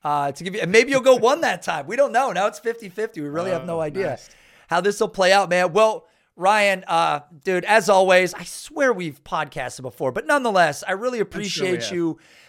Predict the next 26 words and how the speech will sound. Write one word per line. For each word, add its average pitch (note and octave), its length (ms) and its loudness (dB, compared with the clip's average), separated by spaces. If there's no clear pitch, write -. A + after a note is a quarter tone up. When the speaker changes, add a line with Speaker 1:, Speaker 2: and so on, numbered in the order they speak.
Speaker 1:
making G#3 320 0
time, G3 340 2
coming G3+ 240 0
on G3 160 2
here. F3 440 0
Um, D#3 460 2
very A3 300 4
knowledgeable. F#3+ 720 0
Again, E3 280 -6
you F#3 80 0
had F#3+ 100 0
some D3+ 220 -12
fire G#3+ 460 0
takes, F#3 560 -4
big A3+ 200 0
cojones G#3 640 2
on F#3 80 -2
a F3 60 -4
couple F3+ 300 0
of F3 120 0
'em, F3 120 -12
which D#3+ 160 -6
I D#3 100 -2
truly F#3 320 -4
do E3+ 140 -2
appreciate. D#3+ 760 -6